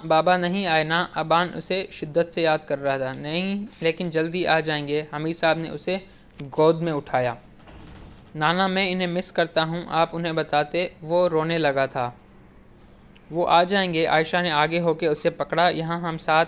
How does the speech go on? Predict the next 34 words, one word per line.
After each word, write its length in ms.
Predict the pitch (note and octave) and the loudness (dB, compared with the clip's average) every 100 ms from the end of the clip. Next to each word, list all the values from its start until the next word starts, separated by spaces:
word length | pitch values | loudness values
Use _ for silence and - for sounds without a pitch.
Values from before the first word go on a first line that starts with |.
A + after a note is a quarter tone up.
| F3 | 0
हैं 180 | F3 | -4
सब, 280 | F3+ E3+ - | -2 -6 -4
तो 80 | D#3+ | 0
आप 160 | D#3 D#3 | 2 2
बाबा 300 | D#3 D3 E3 | 2 2 0
को 140 | E3 | -2
मिस 240 | D#3+ E3 | -6 -6
मत 160 | F3 F3 - | -6 -6 -2
करें, 220 | D#3+ E3+ | -2 0
वो 160 | D#3 D3 | -2 -6
ठीक 340 | - F3 F3 | -2 -4 -2
हैं, 160 | E3+ D#3 | -6 -2
काम 240 | D#3 D#3 | -2 -2
कर 160 | D3 D3 | -4 -2
रहे 280 | C#3 D3 C#3 | -2 -4 -6
हैं, 200 | D3+ F3 - - - - | -6 -8 -16 -20 -20 -14
फ्री 200 | - F3+ | -6 -2
होंगे 320 | F#3 F3 F3 F3 | 0 0 0 0
तो 140 | F3 | 2
वापस 360 | D#3 D#3 E3 - | 2 2 -2 -2
आ 140 | D3+ | 0
जाएंगे।" 420 | D3+ C#3+ B2+ B2+ - | 0 -2 -4 -8 -4
"कब 100 | E3 | -6
फ्री 320 | - F3 F3 | -4 -6 -4
होंगे 320 | E3+ D#3+ E3 | -4 -2 0
मामा, 280 | D3 D3 E3 | 0 -2 -4
आप 400 | - D#3+ D#3+ - | -4 -2 -2 0
ले 140 | E3 | 0
जाएं, 240 | D#3+ D#3 E3 - - - - | 0 -2 -4 -10 -20 -20 -10
मैं 180 | D#3 E3 | -4 -4
इन्हें 200 | E3+ F3 | 0 -2
डिस्टर्ब 440 | D#3+ D#3+ F#3 F3+ - E3 | -2 0 0 0 -4 -8
नहीं 240 | E3 F3 | -6 -4
करूँगा।" 420 | E3 C#3 C3 B2 | -2 -2 -2 -6